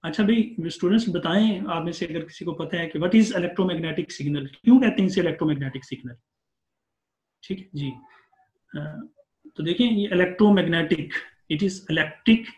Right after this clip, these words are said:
and magnetic signal, ठीक है। तो ये जो इलेक्ट्रोमैग्नेटिक सिग्नल, इसको इसलिए कहते हैं कि because it is composed of changing electric and magnetic field, इलेक्ट्रिक फील्ड, चेंजिंग इलेक्ट्रिक फील्ड,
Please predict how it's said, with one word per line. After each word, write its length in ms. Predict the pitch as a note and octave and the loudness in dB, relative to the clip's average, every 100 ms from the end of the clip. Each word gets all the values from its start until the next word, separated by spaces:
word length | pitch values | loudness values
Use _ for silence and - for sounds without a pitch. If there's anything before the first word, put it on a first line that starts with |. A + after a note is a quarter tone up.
| E3+ | -4
and 320 | E3 D#3+ D#3+ | -4 -2 -4
magnetic 680 | C#3+ D3+ D3 - D3+ - - | -2 0 0 -4 -8 -8 -8
signal, 280 | B2+ B2+ B2+ _ _ _ _ _ _ _ _ - | -6 -8 -12 _ _ _ _ _ _ _ _ -14
ठीक 140 | - G#3 | -10 -10
है। 100 | - | -6
तो 220 | - F#3+ - | 0 0 2
ये 120 | F#3+ | 2
जो 140 | G#3+ | 4
इलेक्ट्रोमैग्नेटिक 680 | F3+ F3 A#3+ G#3 F3+ F3+ A3 | 4 2 6 4 4 0 0
सिग्नल, 260 | - F#3+ F#3+ | -2 0 0
इसको 180 | F#3+ F#3+ | 0 -2
इसलिए 260 | F3+ A3 | -2 0
कहते 260 | G#3+ F#3 G3 | 0 0 -2
हैं 240 | G3 A3 A3 | -2 -2 -2
कि 40 | G3 F3+ D#3 D#3+ A#3 B3 E3 | -6 -8 -8 -6 -6 -6 -6
because 500 | E3+ E3+ G3+ G3 - | -2 2 2 0 -2
it 100 | F#3+ | 2
is 120 | G#3 G#3 - | 2 2 2
composed 720 | F3+ F3+ F3 E3+ F3+ G3 G3 | 0 2 2 6 6 6 6
of 160 | G3 G3 - - - - _ - | 4 4 0 -18 -20 -20 _ 2
changing 360 | G3 G3+ G#3 A3 | 4 6 8 8
electric 500 | G3 F#3 - A3 G#3 | 8 4 2 2 4
and 200 | F#3+ F#3 | 4 2
magnetic 480 | F3 E3 D3+ D3+ | 2 0 -2 -2
field, 360 | C3+ C#3+ B2+ - - _ _ D3 | -6 -8 -8 -10 -20 _ _ -6
इलेक्ट्रिक 380 | D3+ - G#3+ - | -4 -2 0 4
फील्ड, 340 | G3+ G#3 F#3+ - _ _ | 6 6 2 -6 _ _
चेंजिंग 340 | G3+ G3 G#3+ G#3 | 4 6 8 6
इलेक्ट्रिक 380 | F#3+ F#3+ G3+ | 4 0 -2
फील्ड, 420 | - G3+ G3+ G3 | 2 4 4 0